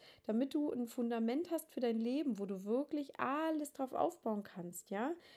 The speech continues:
Deine Karriere, beruflichen Erfolg, deine Beziehungen, ähm, auch dein Denken Geld gegenüber, das Denken deiner Familie gegenüber,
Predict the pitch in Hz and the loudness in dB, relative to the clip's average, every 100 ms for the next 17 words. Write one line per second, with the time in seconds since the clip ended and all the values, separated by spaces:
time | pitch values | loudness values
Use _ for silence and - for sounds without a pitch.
0 | - - 240 254 269 262 214 233 254 240 | -6 -2 0 0 0 0 -2 0 0 2
1 | 233 226 214 226 262 262 - 240 233 - | 2 0 0 0 -2 -4 -4 -4 -4 -2
2 | 233 226 220 220 226 226 247 254 - - | 0 2 0 0 0 0 0 -2 -6 -2
3 | 233 240 226 214 208 208 208 - - _ | 0 2 2 2 0 0 -4 -12 -20 _
4 | 220 220 226 - 226 240 220 220 233 240 | 2 2 0 0 0 2 2 2 2 0
5 | 233 240 233 240 240 - 220 214 208 208 | -2 0 4 2 0 -2 0 0 0 -2
6 | 214 208 202 202 220 220 233 233 240 233 | 0 0 0 0 -2 0 0 0 -2 0
7 | 233 226 233 240 262 247 233 202 202 208 | -2 0 2 4 2 2 0 -2 -4 -4
8 | 190 190 | -2 -2